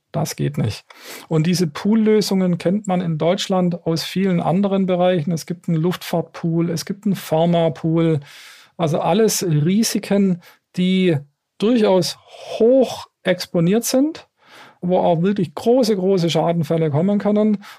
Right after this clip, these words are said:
Und die kann ein Versicherer oder die Versicherungsbranche, speziell bei Themen wie Krieg, nicht alleine stemmen. Das geht nicht.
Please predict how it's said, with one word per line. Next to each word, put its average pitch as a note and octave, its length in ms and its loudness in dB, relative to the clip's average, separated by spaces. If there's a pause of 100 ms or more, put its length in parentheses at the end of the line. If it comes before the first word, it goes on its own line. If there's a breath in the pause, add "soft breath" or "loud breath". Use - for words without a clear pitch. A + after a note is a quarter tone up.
Und D#3+ 160 0
die D#3+ 80 -2
kann D#3+ 240 -2
ein D#3+ 240 0
Versicherer G3+ 720 0
oder E3 160 -2
die D#3+ 120 -4
Versicherungsbranche, F3 1000 -2
speziell D3+ 420 -6
bei E3+ 140 0
Themen E3+ 480 -2
wie D#3 120 -4
Krieg, D3 460 -6
nicht D3 600 -2
alleine D3 400 -2
stemmen. C#3+ 360 -2
Das C#3 160 -6
geht C#3+ 220 -8
nicht. - 240 -8